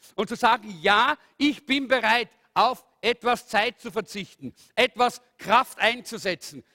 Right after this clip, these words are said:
Geld zu investieren, meine Gaben einzubringen.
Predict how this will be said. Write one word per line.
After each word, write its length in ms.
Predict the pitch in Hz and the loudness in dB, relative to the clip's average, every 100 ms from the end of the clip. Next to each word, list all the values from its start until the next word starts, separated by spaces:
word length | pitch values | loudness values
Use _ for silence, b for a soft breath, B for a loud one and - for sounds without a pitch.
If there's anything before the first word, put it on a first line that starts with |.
| _ | _
Geld 360 | - 233 294 - | 0 0 0 -6
zu 120 | - | -4
investieren, 760 | 247 233 208 - 190 208 185 143 b b | -2 -2 -4 -4 -6 -4 -4 -6 b b
meine 300 | 202 254 254 | 0 2 0
Gaben 560 | - 202 240 277 254 | 2 4 4 0 -4
einzubringen. 800 | 208 226 262 - 226 202 180 147 | -2 -2 -4 -10 -4 -2 -2 -6